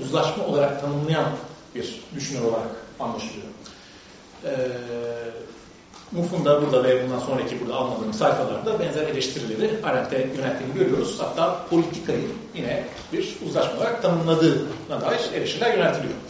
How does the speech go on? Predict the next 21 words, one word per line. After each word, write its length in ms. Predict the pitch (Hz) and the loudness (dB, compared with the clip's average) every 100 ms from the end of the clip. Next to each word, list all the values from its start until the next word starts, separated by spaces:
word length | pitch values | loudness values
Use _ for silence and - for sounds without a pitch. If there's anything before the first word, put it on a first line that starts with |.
| - - - - - - | -16 -16 -18 -18 -14 -10
Tabii 160 | 285 | -2
tartışılabilecek 600 | 269 262 - 254 254 190 | 2 2 0 0 0 -2
bir 40 | 156 | 0
şey. 300 | 170 190 - | 2 2 0
Arendt 640 | 160 175 170 - - - - - - - - - - - - - - - - | 0 0 0 -2 -4 -6 -10 -18 -18 -20 -20 -20 -20 -20 -20 -20 -20 -20 -6
çoğu 240 | 196 185 | 2 4
zaman 280 | 156 151 151 151 - - - - - | 4 4 2 -2 -8 -14 -20 -20 -8
liberal 380 | 147 165 151 139 | 2 4 6 6
olarak 240 | 135 135 - - | 6 4 0 -4
adlandırılabilir, 880 | 139 143 143 143 143 139 131 - - - - | -2 0 0 2 2 0 -2 -8 -12 -16 -6
adlandırılır 640 | 139 127 120 120 120 - - - | -2 0 0 0 -4 -6 -8 -6
bazı 240 | 110 107 | -4 -4
şeyler 280 | 117 113 - - - - - | -4 -4 -4 -6 -12 -14 -14
düşünce 240 | - 139 127 | -10 -6 0
tarihçileri 340 | 117 123 - | 0 0 -4
tarafından. 520 | 135 - - 254 - - - - - | -4 -4 -2 -2 -4 -8 -16 -20 0
Ama 380 | 220 226 226 190 - - - | 4 4 4 0 -6 -8 -4
pek 260 | 233 - | -4 -2
çok 260 | 160 - - | 0 0 -2
konuda 420 | 127 156 220 - - - 147 | 0 4 4 2 -4 -8 -2
liberal 300 | 180 160 | 4 4